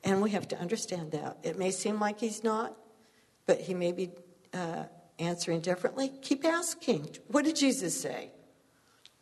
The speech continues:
Keep, uh-huh, keep asking.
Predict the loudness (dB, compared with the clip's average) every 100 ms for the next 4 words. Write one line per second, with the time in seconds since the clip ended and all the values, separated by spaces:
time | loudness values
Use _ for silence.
0 | -20 _ _ -20 -2 6 8 8 4 -8
1 | -16 -4 4 4 6 4 6 6 8 6
2 | 6 0 -6 -6